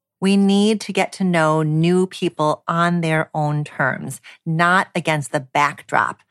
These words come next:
of our ex. So while I understand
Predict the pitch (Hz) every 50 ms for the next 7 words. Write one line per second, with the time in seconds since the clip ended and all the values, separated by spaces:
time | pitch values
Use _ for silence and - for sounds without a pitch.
0 | _ _ _ - 156 143 - 143 139 135 131 135 - - 127 - - - - -
1 | - - _ _ _ _ _ _ _ _ - - 185 147 - - _ - - -
2 | - _ _ 190 180 175 175 170 165 - 165 147 147 156 143 - - - 139 139
3 | 143 151 170 190 220 226